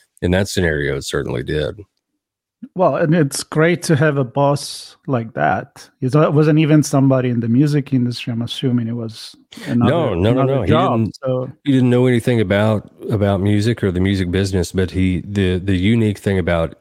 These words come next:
Speaker 1: him was that years ago, he had played for the Oakland Raiders. He did a couple of seasons with them, and he, uh, I think he blew out, you know, one of his knees, got an operation, uh, did rehab for that,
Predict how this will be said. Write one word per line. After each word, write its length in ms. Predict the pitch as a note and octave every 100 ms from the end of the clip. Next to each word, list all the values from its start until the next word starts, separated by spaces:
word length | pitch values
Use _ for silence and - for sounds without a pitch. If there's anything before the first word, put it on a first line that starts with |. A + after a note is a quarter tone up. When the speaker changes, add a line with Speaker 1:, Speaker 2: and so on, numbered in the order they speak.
| -
Speaker 1:
him 420 | G2+ G2 F2+ F#2+
was 220 | F#2 E2+
that 300 | F2+ F2 D#2+ - _ _ _ _ _ _ _ _ -
years 360 | G2 F#2+ A#2+ G#2+
ago, 340 | F2+ A2+ G2+
he 120 | F2+
had 140 | F#2+ E2+
played 340 | G2 F#2 F2+
for 100 | -
the 160 | F2+ F2+
Oakland 320 | F2 F#2+ F2
Raiders. 580 | F2 F#2 - - - - _ _ _ _ _ _ _
He 80 | -
did 160 | F2 F2+
a 40 |
couple 260 | F2+ F#2+ F2
of 80 | E2+
seasons 440 | G2+ G2 F2+ E2
with 140 | E2+
them, 420 | E2+ F#2 F#2+ F#2 E2
and 120 | D#2+
he, 240 | E2 D#2+
uh, 300 | D#2 A1 G1+ - - -
I 80 |
think 200 | G2 G2
he 140 | F#2+ E2+ - _ _
blew 500 | F3 A#2+ G#2+ G2+ G2
out, 340 | F#2+ F#2+ - _ - -
you 120 | G#2
know, 100 | F2+
one 140 | F2 F#2
of 60 |
his 160 | E2+ D#2+
knees, 460 | F2+ F2 F2+ E2+ - - - _ _ _ -
got 140 | F2
an 80 | F#2
operation, 960 | F#2 F#2+ F2 F2 F2 - F2+ F2 F2 - _ _ _ _ _ _
uh, 540 | - D#2+ D2+ - - - - _ _ G#2 _ A#2
did 180 | G2+ F#2+
rehab 460 | F2+ F2+ F2+ E2+ E2+
for 140 | F#2
that, 440 | E2 E2+ F2 F2